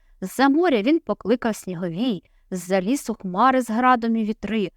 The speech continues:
лихий буран з-за ближньої гори. І все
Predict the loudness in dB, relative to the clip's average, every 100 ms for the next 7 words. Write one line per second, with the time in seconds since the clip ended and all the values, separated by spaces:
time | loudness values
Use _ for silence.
0 | _ _ -8 -8 0 0 2 2 2 2
1 | 0 -2 -2 0 -2 -4 -2 -2 -2 -2
2 | -4 -6 -12 _ _ _ _ _ -4 -4
3 | -4 -16 -2 2 2